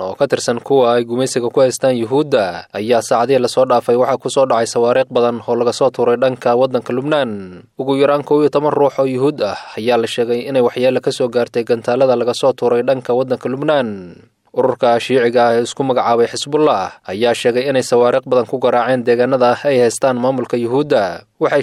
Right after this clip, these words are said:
sheegeen inay saddex boqol iyo konton sawaariikh ah ku garaaceen deegaanada uu haysto maamulka Yuhuudda. Sawaariikhda ayaa si gaar u beegsaday deegaano dhaca bariga magaalada Tel Aviv,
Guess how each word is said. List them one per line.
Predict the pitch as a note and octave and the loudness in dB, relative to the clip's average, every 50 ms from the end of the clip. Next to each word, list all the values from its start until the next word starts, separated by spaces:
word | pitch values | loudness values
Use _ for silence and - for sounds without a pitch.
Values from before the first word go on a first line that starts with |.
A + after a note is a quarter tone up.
| - - | 0 0
sheegeen | B2 A#2 A2 A2 G#2 G#2 A2 | 0 0 2 2 0 0 -2
inay | C3 C3 B2+ | 0 0 0
saddex | A#2 - C3+ C3+ - C3 | 0 0 -4 -4 -4 -2
boqol | B2 A2+ B2 B2 A#2+ | 0 0 2 0 0
iyo | A#2 B2+ A2+ | 0 -2 -2
konton | - - D3 C3+ - C3 A#2+ | -2 -2 -6 -2 0 -2 -2
sawaariikh | A2+ - B2+ B2 B2 A#2+ B2+ C3 - | 0 0 2 2 4 4 2 0 2
ah | B2+ B2 A#2+ A#2 | 2 0 0 0
ku | - C#3+ B2+ | -2 -2 0
garaaceen | C3 B2 B2 A#2 A#2 C3 C3 B2 A#2 | 2 2 2 2 2 0 -2 0 0
deegaanada | B2+ A#2+ B2 B2 C3+ C3+ B2 B2 B2 - | 0 0 0 2 0 2 2 2 2 2
uu | C#3+ C#3 B2 | 2 0 0
haysto | A#2+ B2 A#2 - - B2+ A#2 | 0 -2 -4 -2 -2 -2 -2
maamulka | B2 C3+ C3+ B2+ A2+ - C3 B2 | 0 -2 -2 -2 -4 -4 -4 -6
Yuhuudda. | B2 A2 C#3 D#3 D#3 D3 D3+ A#2+ G#2 F#2+ F2+ E2+ - _ _ _ - | -4 -4 -4 -4 -2 0 2 2 2 0 -4 -6 -12 _ _ _ -12
Sawaariikhda | - - C#3 C3+ C3 C#3 D3+ D3+ D3+ C3 A2+ G2 F#2+ F2+ - | -4 0 2 2 2 2 2 0 0 0 0 0 0 -4 -8
ayaa | G#2+ A2+ B2 A#2+ | -4 0 0 0
si | A2+ - - B2+ | 0 0 -4 -2
gaar | C3 C3+ B2+ B2+ | 2 2 2 2
u | - C#3+ | 0 0
beegsaday | C3 C3 A#2+ A2+ - B2+ A#2+ A#2+ | 0 0 0 0 0 -4 -4 -2
deegaano | A#2 A#2+ A#2+ A#2+ B2+ B2+ C3 C3+ | 0 0 0 2 2 0 -2 0
dhaca | B2+ B2 A2 A#2+ B2 | 0 0 2 2 2
bariga | A#2+ C#3 C3+ C3 A#2+ B2 B2 A#2+ | 2 2 0 0 2 2 0 0
magaalada | A#2+ A#2+ A#2+ B2 C3+ C3+ B2+ A#2+ | 0 0 0 2 4 4 4 4
Tel | - - B2+ B2+ A#2+ | 2 0 0 0 0
Aviv, | - D#3+ D#3 D3 B2+ G#2 - | 0 0 0 2 0 0 -4